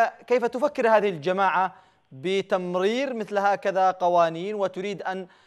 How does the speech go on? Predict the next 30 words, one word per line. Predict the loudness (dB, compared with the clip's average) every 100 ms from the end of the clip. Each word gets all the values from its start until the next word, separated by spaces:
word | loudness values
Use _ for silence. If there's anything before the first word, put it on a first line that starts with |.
| _
تشرعنها | -14 0 0 0 -4 -4 0 2 2 0
في، | -8 -8 -4 -4 -6 -10 _ -16 -12 -8
نحن | -6 -6
في | 0
عصر | 0 0 -4
التكنولوجيا، | -6 -6 -4 -2 -2
في | -2 -2
عصر | -2 -4 -4
ال-، | -6 -6 -12 -20 -8
الد-، | -8 -4
ال-، | -4 -2 -2 -4
الدول | -4 0 0
الديمقراطية، | 0 -4 -2 0 0 -2 -2
الدول | -2 -2 -2
المدنية | -2 -4 -6 -4 -4 -4
التي | -6 -6 -10 -12 _ -6
لا | 4 6
تعترف | 4 -4 -4 -6
أصلًا | -2 -4 -2 -4 -4
بهذه | -4 -4 -4 -10 -12 _
الخزعبلات، | -10 -10 -6 -4 -4 -4 -4 -6 _ _
ويعني | -16 -8 -8 -8 _ _ _ _ -6 -6 -8 -10
ال-، | -10 -12 -12
التي | -12 -10 -6
لم | -6
تعد | -2 -4 -2
تنطلي | -6 -4 -2 0
على | 0 0
أي | -2 -2
أحد؟ | -4 -6 -10